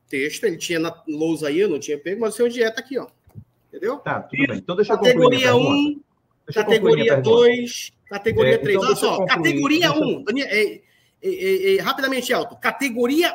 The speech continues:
Speaker 1: um. Eu tô falando aqui, o texto da edição crítica.
Speaker 3: Texto alexandrino.
Speaker 1: Foi científica, o Novo Testamento grego, bem como a teoria da prática da moderna crítica textual. Kurt Alad, Bárbara Alad. Categoria um. São os melhores.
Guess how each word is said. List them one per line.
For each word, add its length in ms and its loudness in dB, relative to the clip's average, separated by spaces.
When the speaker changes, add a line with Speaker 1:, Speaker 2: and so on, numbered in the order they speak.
Speaker 1:
um. 400 2
Eu 80 -16
tô 100 -18
falando 160 -4
aqui, 160 -8
o 60 -12
texto 280 -4
da 100 0
edição 260 -6
crítica. 420 -2
Speaker 3:
Texto 240 10
alexandrino. 720 8
Speaker 1:
Foi 100 -12
científica, 500 -4
o 40 -4
Novo 300 -2
Testamento 480 -4
grego, 400 0
bem 220 -4
como 280 -2
a 60 -2
teoria 500 0
da 120 -6
prática 440 -8
da 120 -6
moderna 440 -4
crítica 380 -2
textual. 540 -8
Kurt 320 -6
Alad, 240 -6
Bárbara 400 -6
Alad. 340 -6
Categoria 920 0
um. 420 6
São 140 -16
os 120 -10
melhores. 600 -2